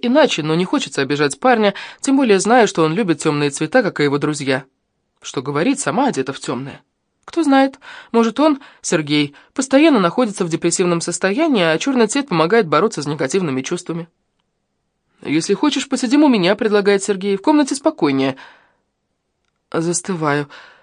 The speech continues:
глаза испуганно моргают, через секунду н-, неосознанно пячусь к двери. «Нет, с-, спасибо». Вдруг понимаю, что не горю желанием уединяться с этим парнем.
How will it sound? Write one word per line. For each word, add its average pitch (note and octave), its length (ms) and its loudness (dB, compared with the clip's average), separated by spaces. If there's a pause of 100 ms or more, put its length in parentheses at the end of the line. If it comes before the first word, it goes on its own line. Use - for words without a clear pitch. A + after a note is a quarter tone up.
глаза E3 380 4
испуганно D#3 400 0
моргают, E3 600 2 (260)
через D#3+ 260 -2
секунду F#3+ 380 0
н-, D#3+ 680 -2
неосознанно D#3+ 640 0
пячусь D#3+ 400 -2
к D3+ 80 -12
двери. D3 400 0 (580)
«Нет, D#3+ 420 -6 (160)
с-, - 400 -20
спасибо». D3+ 560 -4 (1080)
Вдруг D#3 300 -8
понимаю, D#3+ 400 0
что - 160 -4
не D3+ 100 -4
горю D#3 220 2
желанием D#3 480 0
уединяться D3 480 -2
с C#3+ 80 -8
этим E3+ 220 -2
парнем. C#3 400 0